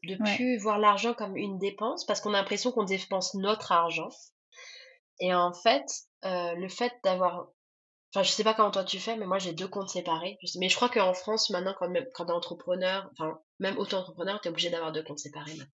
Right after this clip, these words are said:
Speaker 1: je crois.
Speaker 2: Mm, mm.
Speaker 1: Mais, euh, j'ai deux comptes séparés, comme ça je sais que moi j'ai mon argent perso, je me verse un salaire tous les mois, qui est le même, et le reste c'est l'argent de ma société, et ça me sert que pour les biens de ma société.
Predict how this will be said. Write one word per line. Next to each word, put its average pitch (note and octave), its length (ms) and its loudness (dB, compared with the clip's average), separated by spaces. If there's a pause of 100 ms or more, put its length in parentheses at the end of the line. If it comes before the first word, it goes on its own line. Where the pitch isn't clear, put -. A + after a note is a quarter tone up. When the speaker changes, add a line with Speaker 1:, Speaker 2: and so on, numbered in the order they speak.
Speaker 1:
je - 160 -8
crois. G3 120 -2
Speaker 2:
Mm, G2+ 40 -4
mm. - 80 -6 (680)
Speaker 1:
Mais, E3 300 2
euh, D#3+ 280 0 (920)
j'ai F#3 140 -2
deux G3 160 4
comptes A#3+ 220 2
séparés, F#3 340 2
comme B3 160 0
ça G#3 140 0
je G3 80 0
sais B3 180 4
que G3+ 140 -2
moi F#3 120 0
j'ai E3 140 0
mon A3+ 220 0
argent F#3 240 0
perso, G#3 420 -2
je G3 120 -8
me E3+ 60 -4
verse E3 360 -4
un F3+ 80 -2
salaire F3 420 -4
tous - 140 -12
les D#3+ 100 -4
mois, D3+ 300 -2 (480)
qui E3+ 80 -2
est D#3+ 80 0
le D#3+ 40 -2
même, G3+ 220 0 (600)
et G3+ 100 2
le F3+ 100 4
reste A3 260 2
c'est G#3 200 2
l'argent F#3 300 4
de A#3+ 40 2
ma G3+ 100 2
société, G3+ 640 -2
et D#3+ 400 0
ça D#3 180 -2
me D#3+ 120 -2
sert C4 280 -2
que C#4 260 -2
pour G3+ 120 -6
les F3+ 80 -2
biens F#3+ 140 -2
de G#3+ 60 -2
ma G3 100 -4
société. F#3+ 500 -6